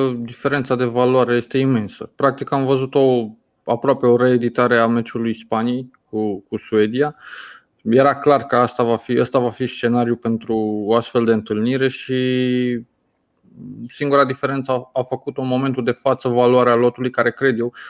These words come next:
uh, Portugalia are un lot cu jucători mult mai buni, mult mai maturi și experimentați la nivelul ăsta față de Spania. Adică asta a lipsit Spaniei să câștige cu Suedia.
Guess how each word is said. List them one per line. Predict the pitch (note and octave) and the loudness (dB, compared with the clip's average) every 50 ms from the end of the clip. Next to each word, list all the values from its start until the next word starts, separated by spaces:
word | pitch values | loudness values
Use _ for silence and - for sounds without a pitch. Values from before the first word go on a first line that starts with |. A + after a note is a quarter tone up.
| - - _ _ _ _ _ | -20 -20 _ _ _ _ _
uh, | - B2+ B2 A#2+ A#2 A#2 A#2 A#2 A#2 A2+ A2 A2 - | 0 2 2 4 4 4 4 4 2 2 0 0 0
Portugalia | - A#2+ A#2 - A2+ A2 B2+ B2+ B2 A#2+ A#2+ A#2 | -2 -2 -2 -2 -2 0 2 4 4 4 4 4
are | A#2 A#2 A#2 A#2 | 6 6 4 4
un | A#2 A2+ A2+ A2+ | 4 4 4 4
lot | A2+ A#2+ A#2+ B2 A#2+ - _ _ _ _ | 4 4 4 4 2 -2 _ _ _ _
cu | - A2+ | -6 -6
jucători | G#2+ A2+ - A2 - - B2 A#2 | -4 -4 -4 -2 0 0 0 2
mult | A#2+ B2 C3 C3+ | 2 2 2 2
mai | C3+ C3 A#2 | 2 2 2
buni, | A2+ G#2 G#2 B2 C3 C3+ C3+ | 0 0 -2 0 0 2 2
mult | B2 A#2+ B2 B2+ B2+ | 2 2 2 2 2
mai | B2+ B2 B2 B2 B2 A#2+ A#2 A2+ G#2+ | 2 2 2 2 0 0 -4 -4 -2
maturi | A2+ A#2 A2 G#2 G#2+ _ _ C3 C3 A#2 - | -2 -2 -2 -2 -6 _ _ -2 -2 -2 -4
și | - - - A#2 A2+ A2+ | -10 -12 -8 -6 -4 -4
experimentați | A2+ A2+ - - - A2 A2+ A2 A2 G#2+ - A#2 A2+ G#2+ | -4 -6 -6 -6 -4 -2 -2 -2 -4 -2 -2 -2 -2 -2
la | A2+ A2+ | -2 -2
nivelul | A2+ A2 G#2+ A#2 A2 G2+ A2+ | -2 -2 0 -2 0 0 0
ăsta | A2+ - - A#2 | 0 0 -2 -2
față | - - A#2+ - - A2+ | -2 -2 -4 -2 -2 -2
de | A2 A#2 | -2 -2
Spania. | - - - A2 G2+ F#2+ F2 - _ - - - - - - _ - | -4 -2 -2 -2 -2 -2 -4 -10 _ -20 -20 -20 -20 -20 -14 _ -6
Adică | A#2+ - C#3 | -2 0 0
asta | C3+ B2+ - | 0 2 2
a | C3 | 0
lipsit | B2 A#2+ - - - A#2+ - | 0 0 -4 -6 -10 -10 -10
Spaniei | - - - - C3 B2+ B2 A#2 | -12 -6 -2 2 2 4 4 2
să | A2+ - A#2+ | 2 -2 -6
câștige | A2 - A#2+ - - A2+ G#2+ A2 | -10 -10 -8 -8 -6 -4 -4 -4
cu | - - G2+ | -6 -6 -10
Suedia. | - - G2+ F2+ E2+ - - | -4 -2 -2 -2 -4 -8 -16